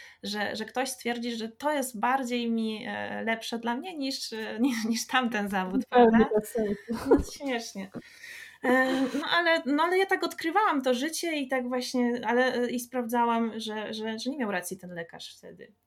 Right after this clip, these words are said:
Speaker 1: Tak mi się coraz bardziej wtedy wydawało, że to nie miało sensu, co on mówił.
Speaker 2: Mm.
Speaker 1: E, no, a to jest, a tak a propos jeszcze właśnie takiego mówienia przy pacjencie różnych rzeczy, obojętnie czy to jest dziecko, czy kto to jest, e, to, to ta osoba przecież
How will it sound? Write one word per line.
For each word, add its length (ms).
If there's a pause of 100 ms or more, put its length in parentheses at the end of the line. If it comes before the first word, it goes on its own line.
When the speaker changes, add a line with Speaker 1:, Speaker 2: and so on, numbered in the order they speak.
(420)
Speaker 1:
Tak 160
mi 60
się 120
coraz 260
bardziej 360
wtedy 260
wydawało, 480
że 140
to 100
nie 140
miało 220
sensu, 320
co 160
on 160
mówił. 380 (580)
Speaker 2:
Mm. 500
Speaker 1:
E, 640
no, 300
a 60
to 160
jest, 260
a 60
tak 140
a 60
propos 300
jeszcze 240
właśnie 320
takiego 320
mówienia 380
przy 180
pacjencie 480
różnych 260
rzeczy, 240
obojętnie 360
czy 100
to 80
jest 140
dziecko, 400
czy 160
kto 180
to 120
jest, 320 (520)
e, 340
to, 320
to 160
ta 160
osoba 300
przecież 500